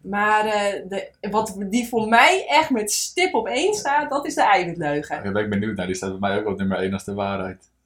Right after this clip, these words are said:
Speaker 1: Wat?
Speaker 2: Eh, over eiwitten.
Speaker 1: Ja, maar jij zei zo straks wel van, ben je achttien? Ja, focus wel een beetje op je eiwitten.
Speaker 2: Ja.
Speaker 1: Wat een onzin.
Speaker 2: Ja, precies, dat bedoel ik. Nee, dat bedoel ik niet.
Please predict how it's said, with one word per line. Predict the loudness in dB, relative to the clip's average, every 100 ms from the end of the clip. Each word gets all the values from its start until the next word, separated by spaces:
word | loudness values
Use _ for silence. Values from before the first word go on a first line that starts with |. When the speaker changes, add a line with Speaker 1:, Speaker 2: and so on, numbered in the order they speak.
| -20 -20 _ _ _ _
Speaker 1:
Wat? | 4 6 6 -2 -14 _ _
Speaker 2:
Eh, | -6 -4 -2
over | -2
eiwitten. | 0 2 0 -2 -8 -8 _ _ _ _ _ _
Speaker 1:
Ja, | -2
maar | -2 -2
jij | -6
zei | -4 -6
zo | -6
straks | -4 -4 2
wel | 6 6
van, | 6 -4
ben | -4
je | 0 4
achttien? | 4 4 -8 -6
Ja, | 0 0
focus | 0 -6 -6
wel | -2 -2
een | -2
beetje | -6 -8 -8
op |
je | -2
eiwitten. | 0 0 0 -4 -6 -12 _ -8
Speaker 2:
Ja. | -4 -4 -6 _ -6
Speaker 1:
Wat | -2 0
een | 0
onzin. | 0 0 -2 -6 -10 _ _ _
Speaker 2:
Ja, | -2 0 0
precies, | -2
dat | -4 -2
bedoel | -2 -2
ik. | -4 -6 _ _ _
Nee, | -4 0
dat | 0
bedoel | 0
ik | -2
niet. | -2 -6 -10